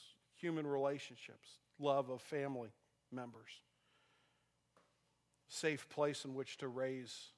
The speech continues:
our children, friendships that are deep and abiding. And so, Lord, for us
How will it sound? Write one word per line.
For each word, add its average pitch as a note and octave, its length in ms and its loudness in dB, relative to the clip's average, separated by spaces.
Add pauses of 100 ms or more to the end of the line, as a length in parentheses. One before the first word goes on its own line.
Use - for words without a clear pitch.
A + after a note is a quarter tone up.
our C3 100 -6
children, B2+ 400 -4 (1600)
friendships D3 600 -2
that B2 220 -2
are A#2 200 -4 (160)
deep C#3+ 280 -4
and A#2 120 -6
abiding. A2+ 420 -6 (1400)
And C#3+ 100 -10
so, F3 180 4
Lord, D#3+ 240 6
for F3 180 4
us F3 200 6